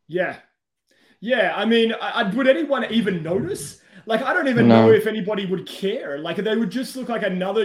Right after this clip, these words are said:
Speaker 1: generic brand, you know, black and red shoe that kinda looks
Speaker 2: Yep.
Speaker 1: like a Nike ripoff. Um,
Speaker 2: Big time, yeah. <laughs>
Speaker 1: yeah, I mean, who makes them? Do we know who makes them? 'Cause I, I didn't, I, honestly, I didn't even
Speaker 2: It's
Speaker 1: watch
Speaker 2: Atom,
Speaker 1: them.
Speaker 2: isn't it? Is that what it's called? Atom?
Speaker 1: Yeah.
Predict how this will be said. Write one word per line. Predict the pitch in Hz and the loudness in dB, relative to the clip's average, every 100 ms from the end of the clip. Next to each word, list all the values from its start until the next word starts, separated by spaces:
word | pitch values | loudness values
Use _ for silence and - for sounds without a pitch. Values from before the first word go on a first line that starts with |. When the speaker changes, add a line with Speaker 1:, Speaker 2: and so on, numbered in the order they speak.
| 165 | -2
Speaker 1:
generic | 175 175 180 208 185 143 | -6 -4 -4 -2 -6 -6
brand, | 156 175 185 185 175 160 | -10 -6 -2 -2 -4 -8
you | 175 | -8
know, | 175 | -8
black | 151 160 170 196 | -6 -6 -6 -6
and | 170 | -8
red | 160 175 160 | -8 -8 -10
shoe | - 208 196 | -16 -12 -6
that | 165 160 - | -4 -6 -8
kinda | 196 190 226 | -8 -4 2
looks | 240 | 4
Speaker 2:
Yep. | 233 | 4
Speaker 1:
like | 185 | 4
a | 185 | -6
Nike | 170 180 180 175 | -6 -8 -6 -4
ripoff. | 208 - 110 113 - - - _ _ _ - | -2 -4 -10 -16 -20 -20 -20 _ _ _ -8
Um, | 156 175 139 | -2 2 2
Speaker 2:
Big | - | 6
time, | 123 110 | 4 6
yeah. | 117 117 113 - - | 6 6 4 -2 -4
<laughs> | 143 - - | -4 0 4
Speaker 1:
yeah, | 214 294 - - _ - - | 4 4 -2 -6 _ -20 -4
I | 233 | 0
mean, | 269 254 - - | 0 -2 -6 -2
who | 240 359 | 2 4
makes | 262 269 - | 2 -2 -4
them? | 208 | -6
Do | 175 | -4
we | 196 | -4
know | 202 240 | -4 -2
who | 262 | -4
makes | 277 220 - | -4 -8 -12
them? | 320 | -12
'Cause | 247 | -8
I, | 214 208 | -6 -4
I | |
didn't, | 247 247 | -4 -4
I, | 196 220 | -4 -2
honestly, | 196 196 | -4 -4
I | 196 | -4
didn't | 196 | -4
even | 160 | -6
Speaker 2:
It's | 147 | 0
Speaker 1:
watch | 151 185 | 4 4
Speaker 2:
Atom, | - 123 | 6 6
Speaker 1:
them. | 113 131 | 8 8
Speaker 2:
isn't | 170 | 6
it? | |
Is | 143 | 6
that | 151 | 6
what | - | 6
it's | 147 | 4
called? | - 175 196 - | 6 6 4 0
Atom? | 170 170 202 202 | 0 0 0 -2
Speaker 1:
Yeah. | 185 196 165 | 0 -2 -2